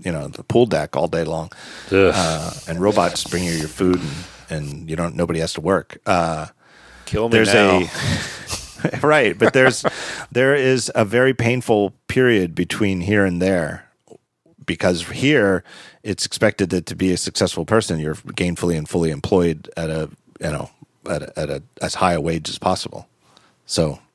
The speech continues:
Speaker 1: I don't know. Problems coming. Uh, let me take one last break here, and, and then afterwards we have a great thing to talk about, your book. Uh, but let me tell you right now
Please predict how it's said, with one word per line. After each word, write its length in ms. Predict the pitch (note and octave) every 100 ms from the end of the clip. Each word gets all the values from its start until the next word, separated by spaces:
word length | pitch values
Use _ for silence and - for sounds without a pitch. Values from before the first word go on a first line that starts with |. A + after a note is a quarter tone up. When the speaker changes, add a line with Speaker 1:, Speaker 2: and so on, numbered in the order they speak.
| _ -
Speaker 1:
I 80 | F2+
don't 120 | E2
know. 140 | - - _ _ _ _ _ _ _ _ _ _ -
Problems 320 | F#2 F2 D#2+
coming. 340 | - E2+ B1 - _ - - - - - -
Uh, 440 | A2+ G#2+ G2 F2 E2+ _ _ _ - -
let 120 | A#2+
me 120 | E3 C#3
take 320 | C3+ A#2 - -
one 200 | G#2+ G#2+
last 220 | G#2 F#2+
break 220 | - G2+ -
here, 200 | F2 D#2+
and, 320 | - F2 D#2+ -
and 120 | - F2+
then 140 | F2
afterwards 440 | F2+ G#2+ F2 E2
we 100 | E2+
have 140 | E2+ E2 _
a 440 | - E2+ D2+ D2+ E2 - -
great 220 | G2 F#2+
thing 160 | F2+ E2
to 40 |
talk 220 | - F#2+
about, 220 | D#2 D#2
your 120 | D2 D#2
book. 360 | - F#2 - - _
Uh, 380 | F2 E2 D#2 D#2+
but 180 | - F#2
let 80 |
me 160 | G#2+ G#2 - _ -
tell 280 | - B2+
you 200 | B2+ F#2 F2
right 180 | G#2+ G2+
now 320 | G2+ F2